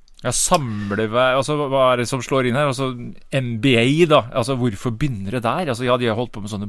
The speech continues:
basketkort som folk har samlet på. Nå er det tydeligvis at folk er villige til å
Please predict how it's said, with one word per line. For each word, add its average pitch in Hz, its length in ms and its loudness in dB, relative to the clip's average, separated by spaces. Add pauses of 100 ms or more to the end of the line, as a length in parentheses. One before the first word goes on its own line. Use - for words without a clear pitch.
basketkort - 720 -6
som 107 140 -10
folk 104 160 -10
har 98 80 -10
samlet 95 320 -4
på. 131 80 -2
Nå 139 140 -2
er 135 100 2
det - 80 -6
tydeligvis 110 260 -4
at 120 140 -8
folk 113 160 -8
er 117 80 -2
villige 117 300 -6
til 117 100 0
å - 60 -16